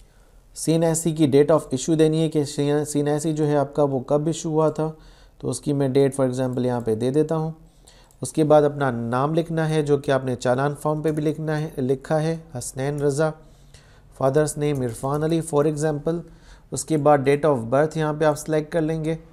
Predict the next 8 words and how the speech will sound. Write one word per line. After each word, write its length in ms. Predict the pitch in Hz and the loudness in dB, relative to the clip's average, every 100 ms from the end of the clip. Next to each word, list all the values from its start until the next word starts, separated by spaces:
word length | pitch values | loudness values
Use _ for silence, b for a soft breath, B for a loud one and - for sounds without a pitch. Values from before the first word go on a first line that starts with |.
| - - - - - - - - - - - - - 123 | -20 -20 -20 -20 -20 -20 -20 -20 -20 -20 -20 -20 -20 -10
date 280 | 113 127 135 | -4 -2 -2
of 200 | 131 123 | -4 -2
birth 220 | 131 127 | -2 -2
यहाँ 120 | 131 | -4
पे 100 | 123 | -4
मौजूद 440 | 120 113 113 139 151 | -4 -4 -4 -2 -2
हैं 120 | 151 | -4
तमाम, 340 | 143 143 147 | -4 -4 -4